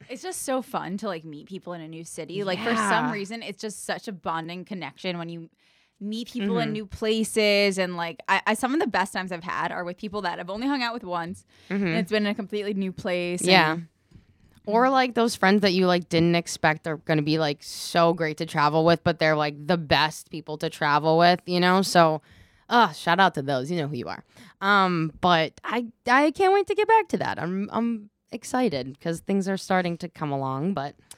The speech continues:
Speaker 2: you know, and you're going on tour.
Speaker 1: I am.
Speaker 2: Where are you going? This will be out before you go.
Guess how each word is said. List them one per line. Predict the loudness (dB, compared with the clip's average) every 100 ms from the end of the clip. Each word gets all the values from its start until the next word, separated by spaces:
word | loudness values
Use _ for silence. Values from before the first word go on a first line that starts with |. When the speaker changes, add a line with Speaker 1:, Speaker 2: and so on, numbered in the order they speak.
| _ _ -20 -6
Speaker 2:
you | 0
know, | 2 4 4
and | 2
you're | 4 2
going | 4 4 4
on | 2 0
tour. | 0 -2 0 0 -2 -8 _
Speaker 1:
I | -12
am. | -10 -6
Speaker 2:
Where | 0 2
are | 2
you | 0 2
going? | 6 6 4 -2 -10 _
This | 0 4
will | 4
be | 4 6
out | 6 4
before | -4 4 4 6
you | 4
go. | 4 4 2